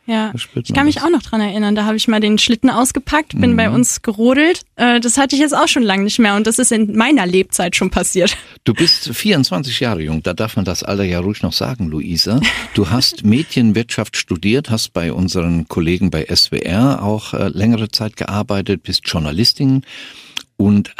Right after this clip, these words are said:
Speaker 2: reist zu den Kipppunkten unseres Planeten. Wer beauftragt dich denn?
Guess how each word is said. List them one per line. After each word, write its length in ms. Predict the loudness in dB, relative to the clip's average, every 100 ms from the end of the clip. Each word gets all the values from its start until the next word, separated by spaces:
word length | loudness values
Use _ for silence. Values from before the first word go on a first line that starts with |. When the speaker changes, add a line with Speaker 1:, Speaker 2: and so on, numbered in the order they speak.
| -12
Speaker 2:
reist 580 | -8 -4 -2 0 -2 -6
zu 240 | -4 -2
den 300 | 0 0 -2
Kipppunkten 960 | -2 -4 -4 -18 -2 0 0 _ 0 2
unseres 540 | 2 2 2 -2 -4
Planeten. 680 | -4 -6 0 0 0 -4 -4
Wer 100 | -4
beauftragt 1000 | -6 -6 -4 -4 -6 -6 -6 -6 -14 -16
dich 200 | -12 -12
denn? 300 | -12 -12 -12